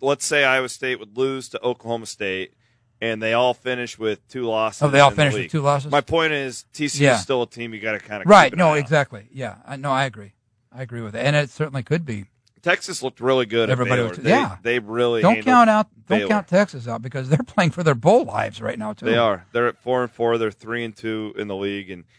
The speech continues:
Speaker 1: and, and this, this should tell you really all that you need to know is that T C U is a six and a half point favorite at home. So you put those two teams on a neutral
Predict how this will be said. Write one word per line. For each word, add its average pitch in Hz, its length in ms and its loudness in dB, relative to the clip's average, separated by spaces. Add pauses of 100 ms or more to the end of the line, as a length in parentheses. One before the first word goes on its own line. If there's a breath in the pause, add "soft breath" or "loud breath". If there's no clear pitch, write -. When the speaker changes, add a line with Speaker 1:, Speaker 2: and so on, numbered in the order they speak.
(240)
Speaker 1:
and, 110 240 -4
and 120 140 -6
this, 175 220 -2
this 202 160 0
should - 200 -12
tell 143 160 2
you 127 120 2
really 113 280 0
all 104 280 -2 (240)
that 101 240 -10
you 101 40 -20
need 107 200 -6
to 82 80 -18
know 98 400 -4 (840)
is 104 340 -2
that 107 160 -6
T 127 160 -6
C 120 200 -6
U 113 400 0
is 101 260 -2
a 98 440 -4 (280)
six - 320 -6
and 110 80 -10
a 104 40 -8
half 107 180 -2
point 101 240 -6
favorite 98 260 -6
at 71 100 -14
home. 69 360 -14
So 101 220 -4
you 98 100 -4
put 113 160 -8
those 113 200 -4
two 113 180 -6
teams 107 280 -14
on 104 80 -8
a 104 80 -10
neutral 107 400 -8